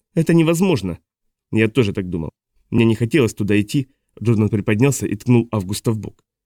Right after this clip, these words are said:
"Ты помнишь? Помнишь рану, из-за которой ты чуть не скопытился прошлой ночью? А теперь её нет". Каландрия Мэй умеет делать и не такие фокусы. И вот один из них. Джордан вытащил шаль,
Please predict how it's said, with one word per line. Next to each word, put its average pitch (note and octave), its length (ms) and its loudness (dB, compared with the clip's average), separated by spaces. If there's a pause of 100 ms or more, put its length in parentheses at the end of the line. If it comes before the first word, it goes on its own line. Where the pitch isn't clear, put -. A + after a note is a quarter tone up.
(120)
"Ты G#2+ 100 -2
помнишь? C3 440 -4 (460)
Помнишь C3 300 2
рану, A#2 240 2
из-за G#2+ 300 -4
которой A#2+ 340 0
ты A2 140 -4
чуть - 240 -4
не A2 100 0
скопытился A2+ 580 -4
прошлой A2+ 360 -4
ночью? - 360 -6 (460)
А - 120 -6
теперь A2+ 300 0
её B2 120 2
нет". - 260 -6 (920)
Каландрия A#2+ 400 2
Мэй G#2 240 4
умеет G#2 220 2
делать G2+ 320 0
и A#2 40 0
не A2 140 4
такие B2 300 0
фокусы. - 540 -10 (420)
И C#3+ 100 2
вот A2 160 2
один G2+ 240 0
из E2+ 140 -6
них. - 180 -12 (720)
Джордан A2 320 2
вытащил A2+ 400 -2
шаль, D3 300 0